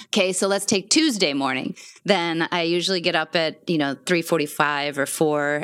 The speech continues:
and then I get into the station, and I usually have forecasted the night before unless something pretty big is happening. And of course, I'm not forecasting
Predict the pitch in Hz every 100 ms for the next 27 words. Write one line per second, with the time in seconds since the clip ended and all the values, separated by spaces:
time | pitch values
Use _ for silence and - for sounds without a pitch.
0 | - 156 147 143 139 160 160 156 156 -
1 | 147 165 151 151 151 262 277 185 - 143
2 | 135 147 - 151 151 127 - - 131 131
3 | 131 - 147 147 135 - 147 135 135 127
4 | - - 165 151 180 - - - - 226
5 | - 240 226 208 190 - 180 180 160 -
6 | 160 156